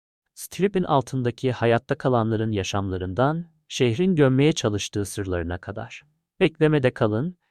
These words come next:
çünkü gelecek olan, Sin City'ye bakış açınızı sonsuza dek değiştirecek. Üç, mafya kökenleri ve ünlü figürler. Yirminci yüzyılın başlarında, Nevada'nın bin dokuz yüz otuz birde kumarı yasallaştırma kararı,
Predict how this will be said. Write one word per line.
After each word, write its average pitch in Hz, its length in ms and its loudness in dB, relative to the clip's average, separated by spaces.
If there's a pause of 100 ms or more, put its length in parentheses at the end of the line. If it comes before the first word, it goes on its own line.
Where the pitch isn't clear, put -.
(120)
çünkü 123 280 -4
gelecek 107 480 0
olan, 104 420 -2 (120)
Sin 147 260 0
City'ye 143 480 0
bakış 113 300 -2
açınızı 110 420 -4
sonsuza 120 640 -4
dek 101 220 -4
değiştirecek. 78 760 -10 (640)
Üç, 180 360 0 (120)
mafya 139 420 2
kökenleri 120 640 0
ve 120 120 2
ünlü 107 220 -2
figürler. 78 680 -8 (920)
Yirminci 131 520 2
yüzyılın 151 500 2
başlarında, 92 840 -2 (320)
Nevada'nın 135 680 0
bin 143 220 0
dokuz 143 280 -2
yüz 127 180 -4
otuz 135 520 -4
birde 113 260 0
kumarı 127 380 0
yasallaştırma 117 880 0
kararı, 95 520 -4